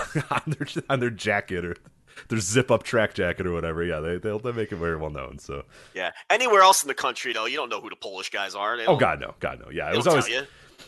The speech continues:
Speaker 1: I remember, uh, one time, uh, my, my grandma lived in an area that was very, very Polish. She was not Polish, but she lived in a very Polish area, and we went to Aldi once, and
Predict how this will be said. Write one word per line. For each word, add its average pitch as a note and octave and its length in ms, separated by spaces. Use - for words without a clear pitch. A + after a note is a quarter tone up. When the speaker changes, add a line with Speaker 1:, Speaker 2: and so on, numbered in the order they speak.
Speaker 1:
I A#2+ 60
remember, D3+ 300
uh, A2 120
one A#2 160
time, G2+ 420
uh, E2 420
my, F2 160
my F2 160
grandma F#2+ 320
lived E2 180
in E2 80
an D#2+ 140
area D#2 240
that C#2 100
was C#2+ 140
very, D#2 340
very C#2+ 240
Polish. - 240
She - 80
was E3 140
not A2 180
Polish, - 300
but D#2 100
she F2+ 80
lived E2+ 140
in E2 40
a D#2+ 60
very D2+ 180
Polish D2+ 300
area, E2+ 220
and D2+ 100
we D#2+ 60
went E2 100
to - 60
Aldi D#2+ 320
once, B1+ 260
and E2+ 180